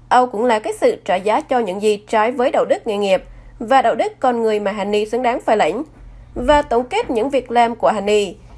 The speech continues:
ban biên tập rút ra sáu vấn đề thiếu chuẩn của Hàn Ni khi cô nàng này gây hấn trong drama của bà Nguyễn Phương Hằng. Thứ nhất, Hàn Ni khen đám cư sĩ xô chậu, kêu gọi từ thiện. Ban biên tập chúng tôi hoàn toàn đồng ý với ý kiến này,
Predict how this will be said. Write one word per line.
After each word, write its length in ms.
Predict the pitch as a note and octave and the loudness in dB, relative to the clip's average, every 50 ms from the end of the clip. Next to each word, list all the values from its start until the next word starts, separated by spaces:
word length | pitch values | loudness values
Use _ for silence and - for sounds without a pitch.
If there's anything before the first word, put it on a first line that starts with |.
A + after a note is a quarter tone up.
| - - | -6 0
ban 200 | C4 E4 F4+ E4+ | 2 2 2 2
biên 80 | E4+ D#4+ | 0 -2
tập 220 | - C4 A#3+ A#3 - | 0 0 0 0 0
rút 120 | C#4+ F#4 - - | -6 -10 -4 0
ra 180 | C4 A#3 A3+ | 2 2 2
sáu 160 | A#3+ - A3+ G#3+ | 2 -2 -6 -6
vấn 140 | A#3+ - | -4 -2
đề 160 | - C4 A#3 G#3 | 0 0 0 0
thiếu 260 | G#3 - B3 B3 F4 G#4 - | -2 -4 -4 -4 -4 -4 -2
chuẩn 200 | - G#3 A#3 B3+ | -2 -2 0 -2
của 100 | - G3 | -2 -4
Hàn 140 | G#3+ G3+ G3+ | -4 -2 0
Ni 300 | G3+ G#3 G#3 G3+ F3 D#3 - - - - - - | 0 0 0 0 -2 -6 -12 -18 -20 -20 -10 -4
khi 200 | - D4 C#4 C4+ | -2 0 0 0
cô 280 | C4+ - C4+ C4 B3+ | 0 2 2 2 2
nàng 200 | B3+ B3 A#3 A3+ | 2 0 0 0
này 220 | A3+ G#3+ G#3 G#3+ G#3 | 2 2 0 0 0
gây 180 | G#3+ A3+ A3+ A3+ | 0 2 2 2
hấn 200 | B3+ A#3 B3 D4+ G#4+ - | 2 0 0 -2 -4 -2
trong 220 | - A#3+ A3+ A#3 A3 | 0 0 0 0 0
drama 340 | - A3 G#3 G#3+ G#3 G#3 G3+ | -2 -2 0 0 0 0 0
của 100 | G3+ - | 0 0
bà 140 | F3+ G3 F#3+ | 0 0 0
Nguyễn 200 | F#3+ F3 D3+ - | 0 -2 -4 -4
Phương 180 | - A3 G#3 | -4 -2 0
Hằng. 280 | A3 F#3+ F#3 F3 E3+ E3 - - - - - - - - - - - - | 0 0 0 0 -4 -8 -12 -18 -20 -20 -20 -20 -20 -20 -20 -20 -8 -2
Thứ 80 | - D4 | 0 0
nhất, 220 | D4 D#4+ G4 A4 A4 - | 0 0 0 -4 -6 -6
Hàn 260 | - - C4+ B3 A#3+ A#3+ | -4 -2 -2 0 0 2
Ni 160 | A#3+ B3 B3 B3 | 2 2 0 0
khen 240 | - C4+ A3+ A3+ A3 | 0 0 0 2 2
đám 220 | A3 A3+ B3+ E4+ G#4+ | 0 0 0 0 0
cư 140 | - A3+ G#3+ | 0 0 0
sĩ 200 | - - F3 G#3+ | 0 -2 -4 -4
xô 160 | - - G#3+ | -2 -4 -2
chậu, 340 | G#3+ - G3+ G3+ F#3+ E3 - - - - - - | 0 4 4 4 4 2 0 -4 -20 -12 -6 -2
kêu 140 | F4 F4+ | -2 0
gọi 240 | D4+ - C4 A3+ - - | 2 2 2 2 2 0
từ 100 | - A3 | 0 0
thiện. 280 | G#3+ - A3+ G#3 G3 F3 - - - - - - - - - - | 0 2 2 2 2 0 -2 -8 -18 -20 -20 -20 -20 -20 -8 -2
Ban 180 | - B3+ B3+ C4 | 2 2 2 2
biên 100 | C4 B3+ | 0 0
tập 180 | B3+ B3+ A#3 A3+ - | 0 0 -2 0 -2
chúng 140 | - D4 - | -4 -2 0
tôi 160 | - D4 C4+ C#4 | 2 2 2 2
hoàn 200 | C#4+ B3 A3+ A3+ | 0 -2 -4 -2
toàn 240 | A3 A#3 A3+ A3 | 0 2 2 2
đồng 120 | G#3 G#3 F#3+ | 2 0 -2
ý 140 | F#3+ G#3 A3 | 0 -2 -2
với 220 | A3+ - A#3+ B3+ | -2 -2 -2 -2
ý 100 | - C#4+ | -2 -4
kiến 200 | C#4+ - B3+ E4 | -4 -2 -2 0
này, 340 | E4 C4 A3 G3+ F#3+ E3+ | 0 0 0 -2 -4 -6